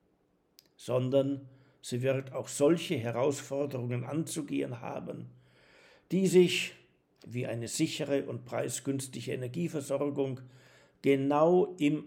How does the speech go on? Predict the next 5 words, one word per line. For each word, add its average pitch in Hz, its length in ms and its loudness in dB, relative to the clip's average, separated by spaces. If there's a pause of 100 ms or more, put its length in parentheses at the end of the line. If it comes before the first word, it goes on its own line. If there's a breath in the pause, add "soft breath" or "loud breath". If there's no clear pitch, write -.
eigenen 127 520 0
Land 120 480 -6
bewältigen 110 580 -8
lassen. - 360 -14 (1600 soft breath)
Also 131 640 0